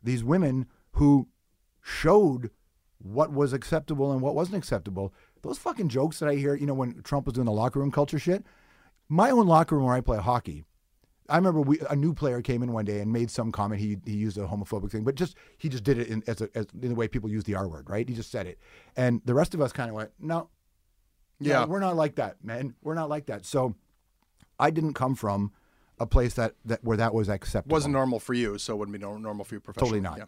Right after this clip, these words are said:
Speaker 1: Totally not.
Speaker 2: Greatest talk show host of all time?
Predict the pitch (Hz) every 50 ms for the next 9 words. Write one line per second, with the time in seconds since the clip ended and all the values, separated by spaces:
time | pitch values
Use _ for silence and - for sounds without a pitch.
0 | _ _ - - 127 113 95 92 87 80 - - _ _ _ _ _ _ - -
1 | - _ _ _ _ _ _ _ _ _ _ _ _ _ - 156 156 160 156 -
2 | - 160 160 - - 156 151 160 151 - 151 156 160 156 - 160 170 202 220